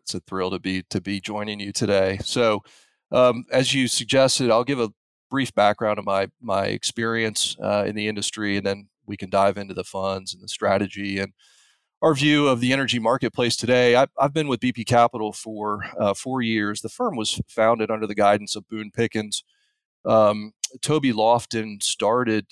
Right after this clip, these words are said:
uh, B P Capital Fund Advisors under Boone's guidance,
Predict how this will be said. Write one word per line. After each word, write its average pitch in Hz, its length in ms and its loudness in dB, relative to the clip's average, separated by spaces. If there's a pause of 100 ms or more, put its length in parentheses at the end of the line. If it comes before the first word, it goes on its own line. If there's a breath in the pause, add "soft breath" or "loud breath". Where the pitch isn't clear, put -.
uh, 101 120 2
B 110 200 -4
P 104 120 -14
Capital 107 400 0
Fund 104 280 -4
Advisors 101 880 0
under 110 220 -8
Boone's 104 360 -10
guidance, 101 600 0